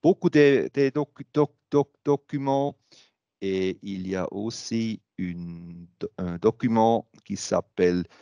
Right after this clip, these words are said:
Recommandations d'exécution destinées au, au can-, à can-, à canton. Là, on trouve les inf-, les informations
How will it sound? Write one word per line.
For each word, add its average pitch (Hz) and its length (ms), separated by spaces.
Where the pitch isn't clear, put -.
Recommandations 110 1160
d'exécution - 1600
destinées 92 580
au, 85 240
au 87 140
can-, 196 380
à 107 100
can-, 156 200
à 98 140
canton. 180 580
Là, 113 440
on 120 140
trouve 135 540
les 101 460
inf-, 113 420
les 107 260
informations 135 1000